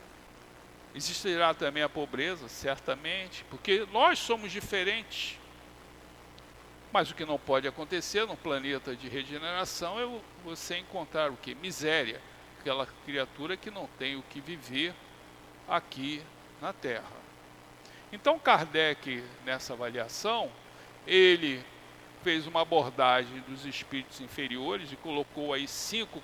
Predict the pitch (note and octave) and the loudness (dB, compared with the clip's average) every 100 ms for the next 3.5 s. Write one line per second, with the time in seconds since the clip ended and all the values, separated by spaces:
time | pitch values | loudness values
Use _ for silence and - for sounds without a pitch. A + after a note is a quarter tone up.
0 | - B2+ C#3 D3 - A2 - - - - | 2 6 8 6 0 -6 -8 -10 -10 -16
1 | - - - - - - - - C3 B2+ | -20 -20 -20 -20 -20 -20 -20 0 4 6
2 | B2+ A#2+ C#3 - C#3 B2 B2 - C3 C3 | 6 4 2 -2 -6 -8 -8 -8 -4 -4
3 | C#3 - - - - | -2 -6 -10 -12 -12